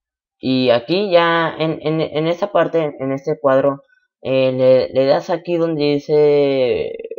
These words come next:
use versión. Así estará, ¿no? Le dan ahí y buscan donde dice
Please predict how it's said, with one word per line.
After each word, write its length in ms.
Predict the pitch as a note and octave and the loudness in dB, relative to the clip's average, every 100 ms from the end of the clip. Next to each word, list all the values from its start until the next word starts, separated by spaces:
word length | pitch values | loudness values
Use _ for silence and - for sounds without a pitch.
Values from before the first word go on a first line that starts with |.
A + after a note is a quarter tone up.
| - - | -16 -8
use 420 | C3 C#3 E3 D#3 | -4 -2 2 2
versión. 580 | C3 A#2 - C#3 F#3 A3 _ _ _ _ _ | 2 0 -2 -2 -2 -6 _ _ _ _ _
Así 400 | - B2+ B2+ B2+ | -4 0 0 -2
estará, 320 | C#3 B2+ A#2+ | -6 -2 -2
¿no? 260 | B2+ D3 D#3 _ _ _ _ _ - | -2 -6 -10 _ _ _ _ _ -6
Le 100 | C3 | -2
dan 140 | C3+ | 2
ahí 340 | D3+ F#3 A3 - _ - | 2 2 0 -6 _ -4
y 520 | C#3 D#3 D3 C#3+ - | 0 2 2 0 -4
buscan 520 | - F3+ G3 - G3 | -2 0 0 4 2
donde 220 | F#3 F3 D3+ | 2 -2 -2
dice 360 | D#3+ F3 E3+ | 0 -2 -4